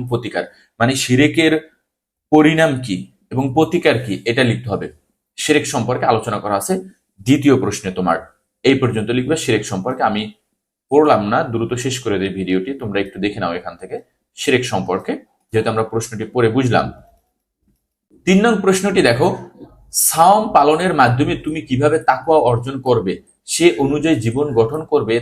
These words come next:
তা ব্যাখ্যা করো। তাহলে আমরা এই সাওমের মাধ্যমে কিভাবে সে জীবনে আদর্শ খুঁজে পাবে, সে সম্পর্কে আমরা লিখব। সাওমের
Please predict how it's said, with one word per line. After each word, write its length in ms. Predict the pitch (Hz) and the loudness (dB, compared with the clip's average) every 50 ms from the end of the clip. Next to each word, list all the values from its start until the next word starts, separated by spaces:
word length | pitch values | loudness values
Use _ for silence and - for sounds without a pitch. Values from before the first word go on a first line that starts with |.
| - - | 0 2
তা 120 | 117 120 120 - - - - | 4 4 4 2 -4 -8 -4
ব্যাখ্যা 300 | 98 110 113 - - 110 | -2 -2 -2 -2 -4 -8
করো। 200 | 90 90 82 82 - - _ _ _ _ _ _ _ - - - _ _ _ _ _ - | -6 -6 -6 -8 -10 -14 _ _ _ _ _ _ _ -20 -20 -20 _ _ _ _ _ 2
তাহলে 160 | 151 165 180 180 | 4 4 6 4
আমরা 180 | 180 185 202 | 4 4 4
এই 120 | 202 196 190 - - | 4 2 2 0 -2
সাওমের 1120 | - 160 160 160 170 180 190 202 214 226 - - - _ _ _ _ - 156 160 156 151 147 139 | 0 4 6 6 8 8 6 4 2 0 -4 -8 -12 _ _ _ _ 0 2 4 4 4 4 2
মাধ্যমে 400 | 123 120 123 156 185 165 143 151 156 - - - _ _ - - - - | 2 2 0 0 2 2 2 2 0 -2 -8 -18 _ _ -20 -20 -10 -4
কিভাবে 560 | 190 208 208 - 165 147 147 143 - 156 160 165 160 - - - _ _ _ _ _ _ _ _ _ - | -2 0 0 2 2 2 2 4 4 4 2 2 2 0 -2 -8 _ _ _ _ _ _ _ _ _ -10
সে 260 | - - - 131 123 127 127 127 - - - 113 - - | -8 -4 0 2 4 4 4 4 2 -2 -4 -10 -14 -8
জীবনে 500 | - 120 120 120 131 143 147 151 151 156 156 156 - - _ _ - 107 113 | -2 0 2 2 4 2 2 2 0 0 0 -2 -4 -8 _ _ -6 -2 0
আদর্শ 380 | 110 127 151 170 - - - - - 107 87 - - - - - - - _ _ _ _ - | 2 2 2 2 0 -2 -6 -4 -2 -2 -2 -2 -4 -6 -8 -10 -14 -16 _ _ _ _ -4
খুঁজে 220 | - 151 143 160 165 | 0 2 2 4 4
পাবে, 220 | 135 - 95 90 - | 4 4 2 0 -2
সে 120 | - - 135 | -4 -6 -4
সম্পর্কে 420 | 120 135 131 117 117 123 127 131 147 | -2 -2 -2 -2 -2 -2 -2 0 0
আমরা 220 | 127 135 170 - - - - _ _ - | 0 0 0 0 -2 -4 -10 _ _ -6
লিখব। 220 | - 185 - - 92 87 - - _ _ _ _ _ _ - | -6 -6 -4 -6 -8 -10 -12 -14 _ _ _ _ _ _ -10
সাওমের 460 | - - 131 123 120 123 127 127 | -4 0 2 2 2 2 2 0